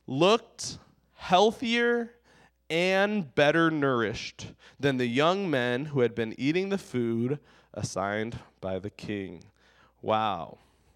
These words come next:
So after that, the attendant fed them only vegetables instead of the food and wine provided for others. God gave these four young men an unusual aptitude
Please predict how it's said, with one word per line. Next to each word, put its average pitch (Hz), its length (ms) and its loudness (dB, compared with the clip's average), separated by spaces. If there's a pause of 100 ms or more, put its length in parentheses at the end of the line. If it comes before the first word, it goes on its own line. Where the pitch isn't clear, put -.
(120)
So 139 200 2
after 226 320 4
that, 208 240 6
the 202 80 4
attendant 214 360 2
fed 226 220 2
them 233 220 4
only 220 240 2
vegetables 196 600 4 (200)
instead 190 320 4
of 233 60 2
the 254 80 4
food 208 300 2
and 202 140 2
wine 151 300 4
provided 131 420 2
for 151 160 -2
others. 123 460 0 (300)
God 147 280 4
gave 170 300 2
these 160 240 -4
four 175 320 0
young 208 320 0
men 143 340 0 (240)
an 147 240 -4 (160)
unusual 247 1200 2 (140)
aptitude 165 880 -4